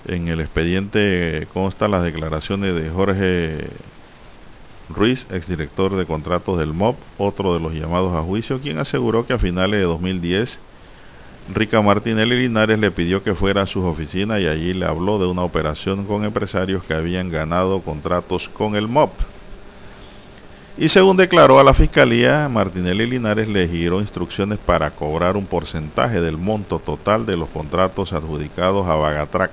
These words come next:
S A, Constructora Roxa,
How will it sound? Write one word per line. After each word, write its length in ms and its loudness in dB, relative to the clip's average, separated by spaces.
S 320 -6
A, 160 0
Constructora 640 2
Roxa, 540 0